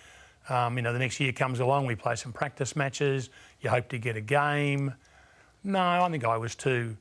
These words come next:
young and inexperienced to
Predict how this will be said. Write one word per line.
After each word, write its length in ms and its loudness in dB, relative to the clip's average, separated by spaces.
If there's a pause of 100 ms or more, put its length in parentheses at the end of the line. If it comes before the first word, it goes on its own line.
(400)
young 260 0
and 80 -2
inexperienced 920 -2 (280)
to 520 -2